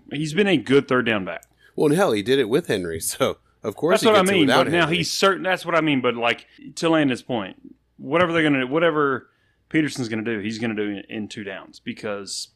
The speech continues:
Speaker 1: I mean, he, he most certainly, they're gonna lean on him and do stuff because he, he's, he's impressed me.
Speaker 2: Yeah,
Speaker 1: All right, guys,
Speaker 2: uh,
Speaker 1: uh,
Speaker 2: yeah.
Speaker 1: let's talk about the line. What, what's the line as it stands
Speaker 2: Oof.
Speaker 1: now?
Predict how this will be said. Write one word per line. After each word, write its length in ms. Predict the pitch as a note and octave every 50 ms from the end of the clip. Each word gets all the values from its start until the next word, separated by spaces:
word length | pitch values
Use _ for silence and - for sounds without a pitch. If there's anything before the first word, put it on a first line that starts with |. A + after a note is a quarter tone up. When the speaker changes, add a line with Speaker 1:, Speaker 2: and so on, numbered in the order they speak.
| _ _ -
Speaker 1:
I 120 | - A#2
mean, 240 | A#2 A2+ G#2+ G#2+ G2
he, 500 | - G#2+ B2 B2+ A#2+ A#2 A#2 - - - _ _ _ _ _
he 320 | - A#2+ A#2+ C3 C3 B2 A#2
most 420 | A2 A2+ A#2 A#2+ A#2 - - -
certainly, 540 | - D3+ C#3+ C3+ A#2+ A2 G2+ G2+ G#2 G2 - _ _ _ _ _
they're 140 | - C3+ C#3
gonna 180 | C3+ C#3 B2 A2+
lean 180 | A#2 B2 A#2+ A#2
on 80 | A2+ A2
him 120 | A#2 A2+
and 140 | G#2+ G#2 G2
do 120 | G2+ A2
stuff 280 | G#2+ - - A#2 G#2 - -
because 300 | B2+ A#2+ - B2+ A#2 A#2
he, 200 | B2 D3 D3+ B2
he's, 340 | A#2 C3+ D#3+ F3 E3 - _ _ _ -
he's 300 | - B2 C3+ D#3 D3 E3
impressed 440 | F3 F3 - - F3+ G#3 G#3 - -
me. 140 | G3+ F#3 - _ _ _
Speaker 2:
Yeah, 160 | - G3+ F#3+ F#3+
Speaker 1:
All 60 | G#3
right, 80 | G3+
guys, 260 | F3+ F#3 F#3 G#3 G3 F3+
Speaker 2:
uh, 60 | F3+
Speaker 1:
uh, 160 | F3 E3+ D#3+ - - _ _ _ - - _
Speaker 2:
yeah. 120 | - G2+ F#2 -
Speaker 1:
let's 200 | D#3+ F#3 G3 -
talk 140 | - B3 A3+ A3+
about 160 | G#3 G#3 G#3
the 80 | D#3
line. 380 | A#2+ A#2 A#2+ A#2 G#2 F2+ F2+ F#2
What, 200 | A#2+ F3 F#3 - -
what's 280 | D3 D#3+ G#3+ G#3 - -
the 100 | - C#3+
line 280 | B2 A#2+ B2 B2+ C3 B2
as 140 | A#2+ A2 G#2
it 60 | G#2
stands 360 | G2+ - B2+ A#2 A2+ - - G2
Speaker 2:
Oof. 40 | G2+
Speaker 1:
now? 260 | F#2+ F2+ F2 D#2+